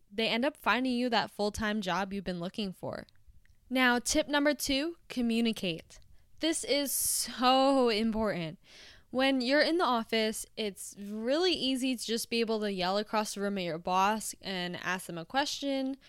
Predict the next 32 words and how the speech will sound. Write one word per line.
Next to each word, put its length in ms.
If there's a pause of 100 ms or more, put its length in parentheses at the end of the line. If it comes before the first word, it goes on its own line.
(240)
or 160
just 280
walk 300
over 180
the 120
office 600
and 180 (200)
bug 200
them 180
for 160
a 80
little 180
bit. 300 (480)
But 240
you 160
lose 340 (160)
all 220
of 100
that 300
when 180
you 100
go 240
remote. 380 (380)
So 260
don't 300
be 180
afraid 360
to 140
ask 260
those 180
same 200
questions. 600